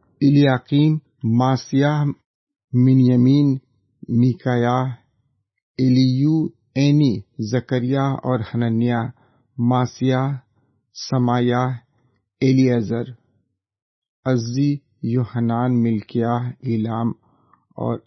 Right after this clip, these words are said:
عزر بھی ہمارے ساتھ تھے۔ گلوکار اِزرخیہ کی رہنمائی میں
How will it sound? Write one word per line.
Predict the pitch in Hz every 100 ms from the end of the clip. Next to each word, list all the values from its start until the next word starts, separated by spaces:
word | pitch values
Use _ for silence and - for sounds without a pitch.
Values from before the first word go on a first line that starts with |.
| -
عزر | 127 127 151
بھی | 123 127
ہمارے | 104 110 110 117
ساتھ | 113 - 98 98 _
تھے۔ | - 120 _ _ _ _ - 120
گلوکار | 147 147 131 143 135 147 147 _ _ _ _ _ _ _ _ -
اِزرخیہ | 151 127 120 123 - 143 151 156 -
کی | 127 120 117 _ -
رہنمائی | 120 107 113 113 117 123 139
میں | 131